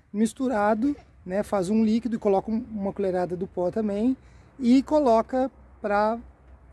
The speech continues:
pra ali, pra não deixar cheiro e pra diluir o, o número dois. Então, a gente fez esse teste, mas não gostou, né? Parece que ele deixa cheiro mais rápido do que se tu usar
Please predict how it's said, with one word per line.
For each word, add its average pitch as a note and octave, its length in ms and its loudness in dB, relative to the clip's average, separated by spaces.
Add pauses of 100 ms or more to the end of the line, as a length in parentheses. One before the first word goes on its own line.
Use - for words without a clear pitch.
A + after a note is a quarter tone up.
pra G#3+ 140 0
ali, G#3 260 -2
pra G3+ 480 -2
não G3+ 180 -2
deixar G#3 240 0
cheiro B3+ 640 2 (380)
e A3 160 -2
pra A#3 180 -2
diluir A3+ 600 0
o, F#3 520 -6 (320)
o F#3+ 60 -8
número G3+ 460 0
dois. F3 640 0 (880)
Então, A#3 920 2 (680)
a A3+ 60 -8
gente A#3 260 2
fez C4 360 6
esse B3 180 -4
teste, A3 540 -4
mas A#3 200 2
não B3+ 160 4
gostou, A#3+ 440 0 (580)
né? E3 320 -8
Parece G3 400 0
que A3+ 100 -2
ele G#3+ 140 2
deixa G#3+ 240 0
cheiro A3 240 -2
mais A3 300 2
rápido G3+ 340 -2
do F#3+ 100 -8
que - 120 -16
se - 80 -18
tu A#3 80 -6
usar G3+ 520 -2